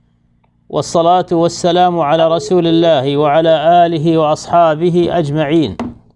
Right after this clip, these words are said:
أما بعد، إخواني،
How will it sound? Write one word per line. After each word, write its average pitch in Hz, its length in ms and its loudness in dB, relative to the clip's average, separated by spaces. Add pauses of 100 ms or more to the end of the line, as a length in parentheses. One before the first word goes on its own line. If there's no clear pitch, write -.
(760)
أما 170 320 2
بعد، 165 560 0 (1200)
إخواني، 170 840 -2